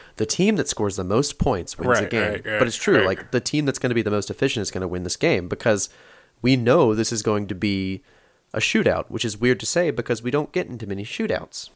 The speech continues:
Speaker 1: But this will be a shootout, and whoever, as stupid as this sounds,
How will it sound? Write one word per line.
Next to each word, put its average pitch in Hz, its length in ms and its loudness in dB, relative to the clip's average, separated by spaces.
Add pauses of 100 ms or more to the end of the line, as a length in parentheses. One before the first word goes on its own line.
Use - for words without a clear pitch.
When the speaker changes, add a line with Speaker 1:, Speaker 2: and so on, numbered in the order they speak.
(220)
Speaker 1:
But 196 380 2 (180)
this 139 360 -2
will 139 200 6
be 131 140 0
a 110 60 2
shootout, 101 380 -2
and 107 160 -8
whoever, 123 500 2 (500)
as 110 380 -2
stupid 127 460 -2
as 123 100 -4
this 123 140 -6
sounds, 117 460 -4